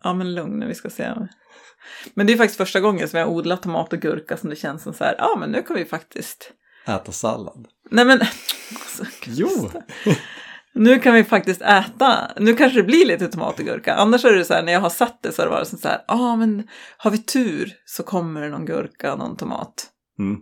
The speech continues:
Speaker 1: Men nu känns det som att vi faktiskt odlar för att... Eh,
Speaker 2: Äta mer
Speaker 1: för
Speaker 2: vegetariskt. <laughs> Ja, men jag fattar.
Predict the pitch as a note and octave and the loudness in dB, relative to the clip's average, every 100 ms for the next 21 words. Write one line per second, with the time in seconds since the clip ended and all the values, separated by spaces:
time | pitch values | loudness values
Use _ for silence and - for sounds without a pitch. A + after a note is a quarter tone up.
0 | _ - A2 B3+ A#3 F3 E3 E3 D3+ D3+ | _ -4 2 2 4 0 0 -6 -6 -6
1 | D3+ E3 D#3 - D#3 D#3 D3 C#3+ D3 - | -6 -8 -12 -10 -8 -6 -4 -6 -6 -6
2 | D2 - - _ _ - G1+ - F#3+ - | -4 -6 -8 _ _ -12 -10 -10 -14 -18
3 | _ _ _ _ _ - G#2 F#2+ G#2 G2+ | _ _ _ _ _ -10 -8 -6 -4 -2
4 | F#2+ G2+ F#2 - A2 G#2 - - - - | -4 -2 -2 -2 -4 -6 -14 -18 -18 -20
5 | - - _ _ - - - - - - | -14 -14 _ _ -20 -20 -20 -20 -2 -2
6 | - D#3+ - - - - - - - - | 0 0 -2 -10 -20 -20 -20 -20 -20 -8
7 | A#2+ C#3+ D3+ A#2+ C#3 - - | -4 -2 -2 0 0 0 -4